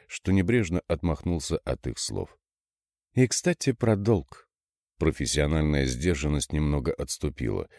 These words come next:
выпустив на свободу чисто злорадное желание заставить этого типа понервничать.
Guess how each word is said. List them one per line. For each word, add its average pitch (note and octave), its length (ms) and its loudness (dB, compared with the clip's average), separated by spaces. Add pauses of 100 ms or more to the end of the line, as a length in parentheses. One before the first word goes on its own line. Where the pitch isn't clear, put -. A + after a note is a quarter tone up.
выпустив C#2+ 560 -2
на D2+ 100 0
свободу D#2 420 0
чисто C2+ 560 -2
злорадное B1 680 -2
желание C#2+ 480 -2
заставить C2 520 -4
этого C#2 300 -4
типа D#2 360 -6
понервничать. - 800 -4